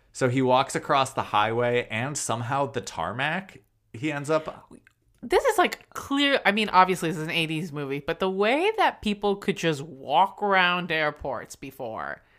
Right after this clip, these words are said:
Speaker 2: shocking.
Speaker 1: Yeah, I, I don't understand it.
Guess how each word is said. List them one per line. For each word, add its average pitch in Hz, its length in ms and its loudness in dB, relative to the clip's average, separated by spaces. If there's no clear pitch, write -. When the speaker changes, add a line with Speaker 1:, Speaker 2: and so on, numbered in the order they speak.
Speaker 2:
shocking. - 800 0
Speaker 1:
Yeah, 90 160 -4
I, 92 160 -4
I 95 120 -2
don't 92 260 -4
understand 76 540 -10
it. 73 240 -14